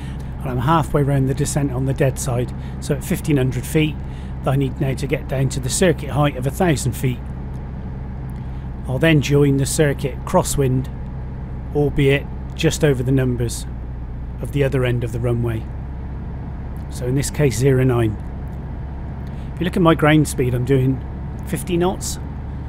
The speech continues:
So I'm starting to go onto crosswind, but that wind starts to blow me significantly, so my downwind leg is considerably short.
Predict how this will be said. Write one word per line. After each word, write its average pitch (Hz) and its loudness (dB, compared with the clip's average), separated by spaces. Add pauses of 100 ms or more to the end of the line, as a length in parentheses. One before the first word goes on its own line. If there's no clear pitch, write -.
(840)
So 135 2
I'm - -4
starting 160 0
to 135 0
go 139 2 (360)
onto 135 0 (320)
crosswind, 135 -2 (2250)
but 147 0
that 165 2
wind 139 2
starts 160 -2
to - -2
blow 160 4
me 135 2
significantly, 135 -2
so 135 -2
my 139 2
downwind 147 4
leg 117 -2 (400)
is - -6 (140)
considerably 156 2
short. 135 6